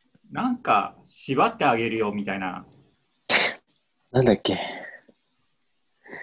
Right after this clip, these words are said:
Speaker 2: あれだ。あの、二十四時間、なんか、笑ってはいけない教師みたいなやつで、
Speaker 1: うん。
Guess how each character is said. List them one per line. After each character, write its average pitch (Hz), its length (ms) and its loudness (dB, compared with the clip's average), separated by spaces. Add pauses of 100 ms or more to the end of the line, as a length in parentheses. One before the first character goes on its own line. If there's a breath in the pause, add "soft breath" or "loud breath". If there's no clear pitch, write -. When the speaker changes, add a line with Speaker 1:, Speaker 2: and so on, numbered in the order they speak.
(500 loud breath)
Speaker 2:
あ 113 100 6
れ 117 100 6
だ。 - 320 4 (1120)
あ 101 180 6
の、 101 120 6
二 151 180 10
十 131 320 10
四 104 180 10
時 120 140 6
間、 90 560 2 (380)
な 101 100 2
ん 92 60 -2
か、 85 240 -4 (1600)
笑 156 240 4
っ - 40 -18
て 196 120 4
は 180 60 10
い 135 80 6
け 139 80 6
な 127 100 8
い 110 80 4
教 151 220 8
師 104 160 6
み 95 100 6
た 80 120 4
い - 20 2
な 80 80 0
や 85 100 0
つ 87 160 -4
で、 110 380 6 (560)
Speaker 1:
う 117 40 -6
ん。 101 380 -6